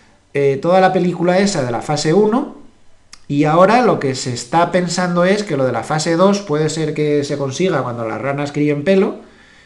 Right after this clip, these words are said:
y lo de la fase tres, pues cuando, no sé, pues cuando mi equipo, el Hércules, pues gane la, la Champions, ¿no? Un día de estos. Eh, la prensa china hoy ha deslizado un comentario,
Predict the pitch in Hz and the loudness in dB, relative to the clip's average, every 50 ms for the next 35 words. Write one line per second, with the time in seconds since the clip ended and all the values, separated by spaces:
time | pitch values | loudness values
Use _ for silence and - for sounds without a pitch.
0 | _ _ _ _ _ _ _ - 147 139 127 131 131 131 127 127 127 123 120 117 | _ _ _ _ _ _ _ -6 -4 -4 -2 -2 -2 -2 -2 -2 -2 -4 -6 -6
1 | - 151 151 147 151 - 156 151 143 143 143 143 139 139 139 139 170 165 170 196 | -4 -2 -2 -2 -2 -2 0 0 0 0 0 0 0 0 0 0 0 2 2 0
2 | 202 202 143 127 127 - 139 123 113 117 110 110 110 107 107 104 104 104 101 104 | 0 -2 -4 -6 -6 -4 -6 -6 -6 -6 -6 -8 -8 -6 -8 -8 -8 -8 -8 -8
3 | 113 117 101 101 104 98 - - - - - - _ _ - - - - 120 120 | -10 -10 -10 -12 -14 -14 -14 -16 -20 -20 -20 -20 _ _ -12 -12 -8 -6 -6 -6
4 | 113 113 113 113 120 120 113 110 120 117 117 151 147 - 147 143 143 139 135 135 | -6 -6 -6 -6 -6 -6 -8 -8 -8 -6 -4 -2 -2 0 2 2 2 2 2 2
5 | 143 143 143 143 151 147 151 156 156 - 127 120 123 131 135 135 123 120 117 113 | 0 0 -2 -2 -2 -2 -2 -2 -2 -4 -6 -4 -4 -6 -4 -4 -4 -4 -4 -4
6 | 110 107 107 107 104 104 101 - 135 120 107 101 101 98 95 90 - - 123 123 | -4 -6 -6 -8 -10 -8 -8 -6 -6 -6 -6 -8 -8 -8 -10 -12 -12 -10 -10 -8
7 | - - - 113 110 110 113 113 110 95 98 98 98 - - 95 - - _ - | -8 -8 -10 -12 -12 -8 -6 -6 -4 -4 -6 -8 -8 -12 -16 -20 -20 -20 _ -20
8 | - - - - - - - - - - - - - - 151 151 151 147 147 143 | -20 -20 -20 -20 -20 -20 -20 -20 -20 -20 -20 -10 -6 -2 2 2 4 4 4 2
9 | 143 143 143 143 139 139 139 139 139 139 139 - - - - - - - - _ | 2 2 2 4 4 4 4 4 2 0 -2 -8 -14 -20 -20 -20 -20 -20 -20 _
10 | _ _ _ _ _ _ _ _ _ _ _ _ _ _ _ _ _ _ _ _ | _ _ _ _ _ _ _ _ _ _ _ _ _ _ _ _ _ _ _ _
11 | _ _ _ _ _ - - _ _ _ _ _ - 160 151 147 - 196 262 285 | _ _ _ _ _ -20 -20 _ _ _ _ _ -4 -4 -4 0 2 2 2 2
12 | 277 - 233 196 202 - - 247 254 233 208 196 208 220 233 240 226 175 180 196 | 2 4 4 4 4 4 4 6 6 6 6 4 4 4 2 0 0 2 4 6
13 | 208 202 202 190 185 185 180 160 156 - 185 185 185 180 180 175 175 170 165 165 | 6 6 4 4 2 2 0 -2 0 0 2 2 4 2 2 2 2 2 0 0
14 | 165 160 160 156 160 151 151 147 147 143 135 190 196 185 156 143 147 156 180 196 | -2 -4 -4 -4 -4 -4 -2 -4 -4 2 4 6 6 6 6 6 6 4 4 0
15 | - | -4